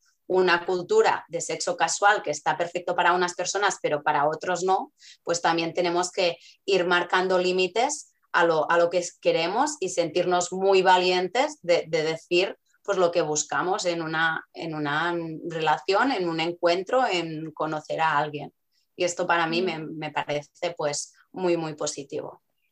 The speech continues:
Speaker 2: ¿Y para ti hay algunas aplicaciones que estén dando más juego a este tipo de,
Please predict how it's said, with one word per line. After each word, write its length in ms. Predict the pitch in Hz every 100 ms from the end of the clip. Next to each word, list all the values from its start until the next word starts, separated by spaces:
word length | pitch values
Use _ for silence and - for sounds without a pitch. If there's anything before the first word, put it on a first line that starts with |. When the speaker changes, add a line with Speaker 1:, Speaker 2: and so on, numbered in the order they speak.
| _ -
Speaker 2:
¿Y 100 | 240
para 260 | 240 240
ti 140 | 233 240
hay 140 | 254
algunas 380 | 269 277 285 294
aplicaciones 720 | 277 277 269 262 262 254 -
que 380 | - 254 254 -
estén 400 | 233 - 240 226
dando 580 | 226 226 220 214 214 214
más 260 | 214 208
juego 500 | - 233 208 185 170 -
a 140 | 180
este 240 | 185 - 185
tipo 380 | 190 175 175
de, 520 | 170 175 170 175 156